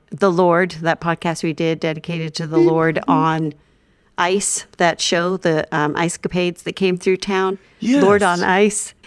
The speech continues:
Speaker 1: It was so good.
Speaker 2: Do you think we could get someone from Lord on Ice as a guest on the show?
Speaker 1: Oh, I would just love to get the Mary Magdalene character 'cause she just really, I mean, she flew around that ice like
Speaker 2: Yeah.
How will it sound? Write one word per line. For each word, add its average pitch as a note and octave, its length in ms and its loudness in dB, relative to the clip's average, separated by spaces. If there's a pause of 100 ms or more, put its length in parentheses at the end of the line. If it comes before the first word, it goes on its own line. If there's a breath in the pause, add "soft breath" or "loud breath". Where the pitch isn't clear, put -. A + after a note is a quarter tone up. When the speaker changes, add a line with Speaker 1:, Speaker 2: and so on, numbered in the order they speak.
Speaker 1:
It D4+ 100 2
was C4 180 2
so C4 320 2
good. F#3 500 2 (140)
Speaker 2:
Do D3 100 0
you D3 40 2
think F3 180 -4
we G#3 80 4
could D#3+ 120 -2
get B2+ 140 2
someone D3+ 240 0
from C3 200 0
Lord A#2+ 220 2
on B2+ 160 2
Ice A#2+ 320 0
as C#3 120 -2
a B2 60 2
guest A#2 340 0
on D3+ 100 -6
the D3 60 -4
show? F3+ 320 -4 (200)
Speaker 1:
Oh, C4 280 0 (360 loud breath)
I C#4 220 2
would A3 220 6
just A3+ 160 -2
love G#3+ 520 4
to A3+ 100 0
get F3+ 300 2
the F3 140 4
Mary F#3+ 300 4
Magdalene E3 480 -2
character D#3+ 400 -2
'cause E3+ 200 -6
she A3+ 440 4
just F3+ 400 -4
really, F#3 680 4 (480 loud breath)
I G#3+ 180 2
mean, F3+ 300 0
she G#3+ 300 2
flew G#3 360 4
around E3 360 2
that D3 200 0
ice D#3+ 220 0
like D3 120 -2
Speaker 2:
Yeah. G3+ 140 2